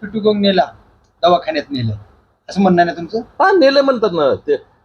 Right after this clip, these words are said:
Speaker 2: राणादादांना ज्यावेळेस त्यांनी सांगितलं की असा असा प्रकार झालाय आमच्याकडं,
Speaker 1: पिटू गंगने का विजय गंगने?
Speaker 2: विजय गंगनेने सांगितलं की आमच्या भावाकडनं झाला हा. तुम्ही ती मुलाखत ऐकली
Speaker 1: मग
Speaker 2: नाही.
Speaker 1: मी माझं काय म्हणणं आहे, आता पिटू गंगनेला दवाखान्यात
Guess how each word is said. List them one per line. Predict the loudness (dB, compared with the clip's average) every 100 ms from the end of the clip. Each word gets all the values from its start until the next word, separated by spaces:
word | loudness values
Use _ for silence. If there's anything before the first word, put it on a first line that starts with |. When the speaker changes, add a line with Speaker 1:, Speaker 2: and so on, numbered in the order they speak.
| _ -4
Speaker 2:
राणादादांना | 0 0 2 0 2 0 0 -2 -2
ज्यावेळेस | 2 2 2 0
त्यांनी | -4
सांगितलं | -2 -2 -2 -2 -2
की | 0
असा | 0 -2
असा | -2
प्रकार | -2 -4 -2 -2 -2 _ _ -12
झालाय | -6 0 2 2
आमच्याकडं, | 0 -4 -2 0 0
Speaker 1:
पिटू | 0
गंगने | 0 -2 -2 -2 -2
का | -4
विजय | -4 0 -2
गंगने? | -2 -6 -4
Speaker 2:
विजय | 0 2
गंगनेने | 4 4 4 2
सांगितलं | 2 0 0 0
की | 2
आमच्या | 0 0
भावाकडनं | 2 2 2 0 -2
झाला | -2 -2 -2
हा. | -2 -8
तुम्ही | -4 -6
ती | -6 -4
मुलाखत | -2 0 -2 -2
ऐकली | -2 0
Speaker 1:
मग | 0
Speaker 2:
नाही. | 0
Speaker 1:
मी | -2
माझं | -2 0 -2 -2
काय | -2 -2
म्हणणं | -4 -8
आहे, | -4 -4
आता | -4
पिटू | -12 -8 -4
गंगनेला | -2 0 0
दवाखान्यात | 0 -2 -6 -10